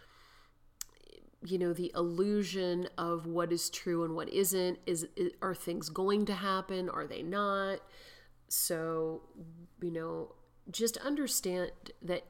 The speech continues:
we all need to have patience to let these, you know, these, uh, kind of long-term,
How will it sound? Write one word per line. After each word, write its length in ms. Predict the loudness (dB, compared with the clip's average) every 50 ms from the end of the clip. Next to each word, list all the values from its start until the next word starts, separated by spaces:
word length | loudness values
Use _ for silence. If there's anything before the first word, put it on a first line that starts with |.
| -8 -6
we 240 | -2 0 0 0 0
all 240 | 0 0 0 2 2
need 180 | 0 0 0 -2
to 60 | -4
have 240 | -4 -6 -6 -8 -6
patience 560 | -4 -4 -4 -2 -2 -4 -4 -4 -2 -2 -4
to 160 | -2 -2 -2
let 360 | -2 0 0 0 0 -2 -4 -6 -6
these, 540 | -4 -4 -2 -2 -2 0 0 0 0 -2 -2 -8 -16 -20 -20 -20 -20 -18 -18 -18 -16 -18 -20 -16 -10
you 120 | -6 -4 -2
know, 160 | -2 -2 -2
these, 400 | -2 -2 -2 -2 -4 -4 -4 -4
uh, 380 | -4 -4 -4 -4 -4 -6 -8 -10 -12 -16 -18 -20 -20 -20 -20 -20 -20 -20 -20 -20 -20 -20 -20 -20 -20 -14 -10
kind 240 | -6 -2 0 2 2
of 140 | 2 2 2
long-term, 1120 | 2 4 6 6 6 6 6 4 0 -2 -2 0 2 2 4 4 4 2 2 0 -4 -6